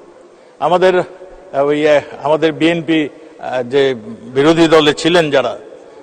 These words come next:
তারা নানান ধরনের কথা বলেন, তাদেরই নাকি ছাব্বিশ হাজার, বিশ হাজার, বাইশ হাজার, আহ, তাদের এখানে আটক রয়েছে।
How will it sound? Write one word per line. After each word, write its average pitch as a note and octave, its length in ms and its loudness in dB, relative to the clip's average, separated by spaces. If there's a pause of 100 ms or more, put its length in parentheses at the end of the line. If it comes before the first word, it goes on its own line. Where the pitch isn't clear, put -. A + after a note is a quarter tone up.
(120)
তারা F#3 320 6
নানান F3+ 560 2
ধরনের G3+ 400 2
কথা F3 220 -2
বলেন, D3+ 240 -4
তাদেরই F3+ 340 2
নাকি G#3 240 -2
ছাব্বিশ E3+ 380 -2
হাজার, E3 260 0
বিশ D#3 300 -4
হাজার, D#3+ 280 0
বাইশ D#3+ 300 -2
হাজার, D#3 240 -2
আহ, D#3 760 -4
তাদের D#3 340 2
এখানে D#3 240 0
আটক C#3 260 0
রয়েছে। A#2+ 340 -8